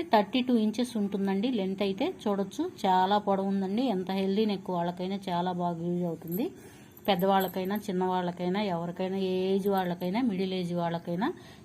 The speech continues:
ఇప్పుడు చంద్రహారాలు అంటే చాలా బాగా యూజ్ చేస్తున్నారు. ఈ ఇట్లా యూజ్ అవుతుందండి. చూడండి, లుక్ అయితే అదిరిపోయిందండి. గోల్డ్ లుక్లోనే ఉంటుంది అచ్చం. రింగ్స్ కూడా చాలా సన్నగా ఉన్నాయండి,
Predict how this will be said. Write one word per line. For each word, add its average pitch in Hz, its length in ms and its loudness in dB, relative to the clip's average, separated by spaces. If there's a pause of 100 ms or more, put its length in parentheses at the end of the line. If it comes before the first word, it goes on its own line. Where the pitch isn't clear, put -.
(120)
ఇప్పుడు 196 200 -2 (100)
చంద్రహారాలు 196 640 2
అంటే 185 160 -2 (100)
చాలా 180 260 2 (120)
బాగా 175 260 0
యూజ్ 175 220 0
చేస్తున్నారు. 175 560 -2 (960)
ఈ 214 40 4 (140)
ఇట్లా 196 180 4 (100)
యూజ్ 190 240 2
అవుతుందండి. 180 520 2 (2500)
చూడండి, 196 360 2 (140)
లుక్ 196 240 -2
అయితే 196 160 0 (100)
అదిరిపోయిందండి. 190 720 0 (120)
గోల్డ్ 190 260 2
లుక్లోనే 196 500 0
ఉంటుంది 180 340 0 (120)
అచ్చం. 254 260 -4 (280)
రింగ్స్ 190 340 0
కూడా 202 160 2 (140)
చాలా 175 280 0
సన్నగా 190 440 0 (120)
ఉన్నాయండి, 175 460 0